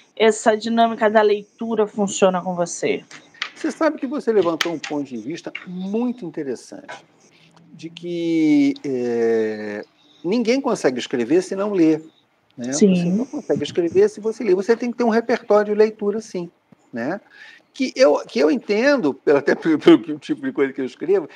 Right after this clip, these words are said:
Speaker 2: que ele não influencia diretamente na minha obra,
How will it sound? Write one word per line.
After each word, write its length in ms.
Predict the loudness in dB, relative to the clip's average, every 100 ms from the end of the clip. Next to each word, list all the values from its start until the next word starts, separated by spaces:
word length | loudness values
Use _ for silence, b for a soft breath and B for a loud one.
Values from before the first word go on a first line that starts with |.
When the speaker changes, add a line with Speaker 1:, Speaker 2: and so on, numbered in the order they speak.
| B -2
Speaker 2:
que 80 |
ele 100 | 0
não 80 | 0
influencia 540 | -4 -6 -6 -8 -6 -4
diretamente 720 | 0 0 0 -6 -6 -10 -10
na 80 | -14
minha 200 | -12 -8
obra, 440 | -2 0 -2 -4